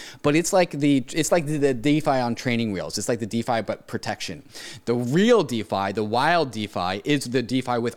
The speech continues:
all of the power where you don't need K Y C, you don't need, like, to, and so all of the cool aspects of DeFi are the things that are able to be used by individuals. It's the constrained part of DeFi that is being given to the institutions 'cause they need to be compliant,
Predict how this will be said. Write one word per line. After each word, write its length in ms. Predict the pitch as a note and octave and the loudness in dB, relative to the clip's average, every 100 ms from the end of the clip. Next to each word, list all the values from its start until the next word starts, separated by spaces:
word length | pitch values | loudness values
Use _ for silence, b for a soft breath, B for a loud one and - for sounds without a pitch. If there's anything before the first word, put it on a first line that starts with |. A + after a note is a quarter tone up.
| - | -4
all 260 | C3 C#3+ C#3+ | 0 2 2
of 100 | B2 | 0
the 120 | A#2+ | -2
power 440 | - C3 A#2+ G#2 | 0 0 0 0
where 140 | G2+ A2+ | -2 -2
you 160 | A#2+ | -2
don't 260 | A2 C3 A2+ | 0 -2 0
need 220 | A2 - | -4 -6
K 180 | A2+ G#2+ | -4 -2
Y 140 | G2 | 0
C, 160 | F#2 G#2 | -2 -4
you 100 | G#2 | -4
don't 300 | F#2+ A#2 G#2+ | -2 -4 -2
need, 280 | G#2 G2 F#2 B B | -2 -2 -6 B B
like, 200 | - G2+ - | -6 -6 -2
to, 140 | G#2+ | -2
and 140 | A#2 | 0
so 220 | C3 A#2 G#2+ B B B - | 0 0 -2 B B B 0
all 180 | D#3+ E3+ | 2 2
of 100 | D3 | 2
the 100 | C#3+ | -2
cool 420 | - F3 E3+ E3+ | 2 4 4 2
aspects 400 | D3 D3 C#3 A#2+ | 0 0 -2 -2
of 80 | A2+ | 2
DeFi 400 | E3 - A#2+ A#2 - | 4 4 2 -2 0
are 260 | C#3 C#3+ | 2 2
the 100 | C3+ | 0
things 320 | C3+ D#3+ D3 C3 | -2 0 2 0
that 240 | A2+ A2 - | -2 -6 -2
are 160 | B2 | -2
able 260 | A#2+ C3 B2 | 0 0 -2
to 80 | - | -2
be 60 | |
used 420 | A2 A2+ B2 A#2+ - | 0 2 2 2 0
by 200 | A2 A2+ | -2 0
individuals. 680 | B2 G#2+ C#3 C#3 G#2 F2+ | -2 0 0 0 -4 -4
It's 160 | - C3 | -4 -2
the 80 | C3 | -2
constrained 960 | - C3+ - - - D#3+ F3+ F3 C#3+ | -2 -2 -2 -4 0 2 2 2 -2
part 220 | - B2 | -2 -2
of 120 | A2 G2 | -2 -4
DeFi 540 | G#2 F#2+ F#2+ F#2 A2+ B B B | -6 -2 -2 -2 -4 B B B
that 160 | A#2+ A#2+ | -2 0
is 160 | A#2 | -2
being 200 | F#2+ B2 | 0 -2
given 280 | A2+ B2 B2+ | 0 0 0
to 100 | A#2 | 0
the 100 | A2+ | 0
institutions 560 | G#2+ - - D#3 A#2+ A2 | 0 -2 0 0 0 -4
'cause 140 | A2 | -2
they 140 | A2+ A2+ | -2 0
need 160 | A2 | -2
to 80 | G#2+ | -4
be 160 | G2 F#2+ | -4 -6
compliant, 480 | F#2+ - C#3 F2 | -6 -2 -2 -2